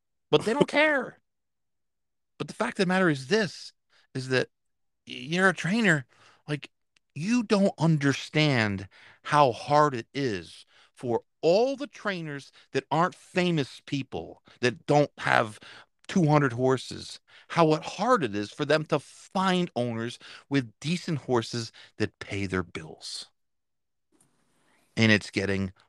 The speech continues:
Speaker 1: harder. I like training horses. I like being around the horses. I like the challenge of it.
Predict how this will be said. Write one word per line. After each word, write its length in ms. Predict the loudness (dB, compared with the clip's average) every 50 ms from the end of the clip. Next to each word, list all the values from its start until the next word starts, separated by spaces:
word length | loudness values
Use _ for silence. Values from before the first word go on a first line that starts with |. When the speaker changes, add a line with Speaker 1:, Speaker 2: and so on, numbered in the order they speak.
| _ -14
Speaker 1:
harder. 460 | -12 -12 -12 -12 -14 -18 -20 -20 -20 _ _ _ _ _ _ _ _ _ _ _ _ _ _ _ _ _ _ _ _ _ _ _ _ _ _ _ _ _ _ _ _ _ _ _ _ _ _ _ _ _ _ _ _ _ _ _ _ _ _ _ _ _ _ _ _ _ _ _ _ 0
I 80 | 2 4
like 240 | 4 4 2 2
training 360 | -2 -6 -8 -6 -6 -8 -10 -10
horses. 520 | -12 -12 -14 -14 -16 -16 -16 -18 -18 -20 _ _ _ _ _ _ _ 0
I 80 | 4 6
like 240 | 6 6 6 4
being 160 | 0 -6 -4 -4
around 200 | -4 -4 -6 -8
the 60 | -10
horses. 280 | -10 -12 -14 -16 -2 4
I 120 | 6 8
like 220 | 8 8 6 4 0
the 60 | -8
challenge 400 | -6 -4 -2 -2 -2 -2 -4 -6
of 140 | -10 -12 -14
it. 100 | -18